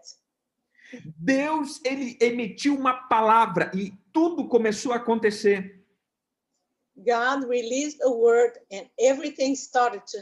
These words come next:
Speaker 2: happen.
Speaker 1: O inimigo, ele tem tentado criar uma atmosfera pra criar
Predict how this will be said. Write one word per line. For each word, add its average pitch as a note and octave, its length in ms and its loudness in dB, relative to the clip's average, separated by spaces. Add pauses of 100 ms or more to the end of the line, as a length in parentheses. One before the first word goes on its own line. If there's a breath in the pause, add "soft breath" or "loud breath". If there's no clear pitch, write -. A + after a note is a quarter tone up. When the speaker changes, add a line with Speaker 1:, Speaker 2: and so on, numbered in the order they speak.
Speaker 2:
happen. - 340 -12 (1000 loud breath)
Speaker 1:
O C4+ 180 4
inimigo, B3+ 800 0
ele A#3 240 2
tem C#4 240 -2
tentado A#3 720 -2
criar A3+ 340 2
uma G#3+ 380 0
atmosfera C4 960 0
pra A3+ 340 -2 (160)
criar A#3 760 2